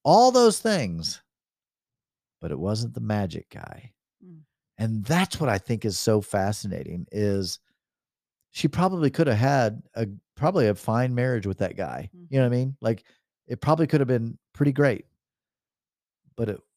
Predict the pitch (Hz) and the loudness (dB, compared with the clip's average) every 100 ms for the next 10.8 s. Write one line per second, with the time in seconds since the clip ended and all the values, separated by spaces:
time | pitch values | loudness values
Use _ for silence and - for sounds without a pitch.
0 | - 104 120 131 139 131 - _ _ _ | -14 -4 0 0 -2 -6 -10 _ _ _
1 | _ _ 107 104 90 80 69 - - 196 | _ _ -6 -4 -4 -6 -12 -14 -14 -16
2 | _ _ 190 165 139 143 143 139 - 107 | _ _ -16 -2 2 4 4 2 -4 -6
3 | 117 139 156 135 101 98 113 98 58 - | 2 4 2 -2 -6 -4 -2 -2 -6 -14
4 | - _ _ _ _ _ _ - 117 113 | -18 _ _ _ _ _ _ -6 -2 0
5 | 107 104 107 - _ _ _ - 127 202 | 0 -2 -6 -10 _ _ _ -4 2 4
6 | 233 123 95 165 160 151 185 135 123 135 | 4 4 4 2 2 4 4 4 4 2
7 | 120 104 95 82 76 76 - 233 190 202 | 4 2 2 2 -2 -4 -6 -4 -2 -4
8 | 233 214 - _ _ _ - 175 160 175 | -6 -8 -10 _ _ _ -14 -10 -8 -8
9 | 170 - - 165 - 165 - 160 151 147 | -10 -14 -16 -14 -10 -12 -10 -10 -10 -12
10 | _ _ _ 143 - 113 180 | _ _ _ -20 -18 -18 -20